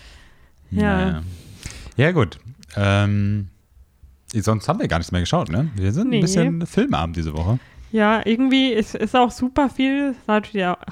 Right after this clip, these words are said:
Speaker 1: hab ich dir auch mal erzählt, im Kino eigentlich, was ich gerne schauen wollte, aber irgendwie im Moment,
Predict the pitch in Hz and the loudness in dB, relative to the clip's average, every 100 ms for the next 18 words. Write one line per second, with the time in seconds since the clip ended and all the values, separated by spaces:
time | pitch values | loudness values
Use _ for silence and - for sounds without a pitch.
0 | - 220 220 - 208 190 - 196 208 202 | -10 -6 -6 -6 -4 -4 -2 -4 -4 -4
1 | 202 - 220 220 226 - - - - 202 | -6 -4 0 0 0 -6 -20 -20 -10 -8
2 | - 285 302 190 202 208 208 208 - 196 | 2 4 4 4 2 2 2 2 2 2
3 | 196 196 196 190 226 247 254 214 202 202 | 2 0 0 0 4 2 2 0 0 -2
4 | 196 190 240 254 226 208 190 185 202 277 | -4 -4 -2 0 0 -2 0 2 2 -2